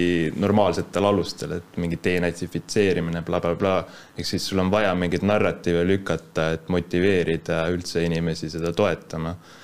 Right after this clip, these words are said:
Ja teine ongi siis see rahvusvaheline toetus, et, äh, tekitada seda tuge ka väljaspoolt. Ja, et selle, ja samal ajal võib-olla ka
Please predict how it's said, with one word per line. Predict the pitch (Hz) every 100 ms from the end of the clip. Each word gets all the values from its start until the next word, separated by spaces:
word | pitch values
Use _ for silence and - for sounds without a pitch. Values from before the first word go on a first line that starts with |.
| - -
Ja | -
teine | 85 101 92 90
ongi | 98 90 85
siis | 85
see | - 92
rahvusvaheline | 95 - 85 87 82 82 82
toetus, | 90 85 82 - 78
et, | 80 - -
äh, | 85 80
tekitada | 90 82 82 - 82 82 82 82
seda | 80 - 82 82
tuge | - - 87 82 80
ka | 82
väljaspoolt. | 87 92 87 - - 82 85 - - - - - _
Ja, | 85 82 82 82 82 82 82 82 -
et | 87 -
selle, | 107 92 - - -
ja | 101 92 90 90
samal | 87 95 87
ajal | 87 87
võib-olla | 87 85 85
ka | 85